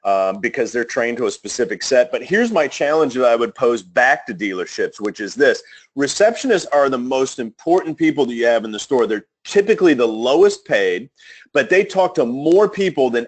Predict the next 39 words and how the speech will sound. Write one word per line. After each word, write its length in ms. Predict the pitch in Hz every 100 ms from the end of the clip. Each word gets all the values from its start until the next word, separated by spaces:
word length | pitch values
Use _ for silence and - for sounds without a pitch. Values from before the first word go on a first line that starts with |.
| -
anyone 440 | 165 185 196 180 160
else 240 | 156 151
at 80 | 135
the 80 | 135
dealership 500 | 127 139 131 139 123
on 140 | 101 -
any 260 | 156 175 175
given 360 | 165 151 135
day, 200 | 143 135
on 160 | 117 107
any 300 | 143 170 185
given 340 | 151 160 143 123
week, 260 | 127 120
and 100 | 104 - 139
any 240 | 139 135
given 320 | 113 113 113
month. 240 | 131 117 - - -
And 140 | 139
yet, 200 | 156 156
what 140 | 147 175
do 80 | 160
we 160 | 139
do? 480 | 113 127 147 220 233 _
I'll 160 | 123 156
tell 160 | 180 185
you 80 |
what 100 | 139
I 160 | 120 143
did 180 | 151 113
as 140 | 107
a 40 | 107
general 240 | 131 104
manager. 280 | 139 208 120
I 100 | 165
made 200 | 185 104
a 40 |
lot 240 | 98 107 101
of 60 |
mistakes. 500 | 90 - 156 151 -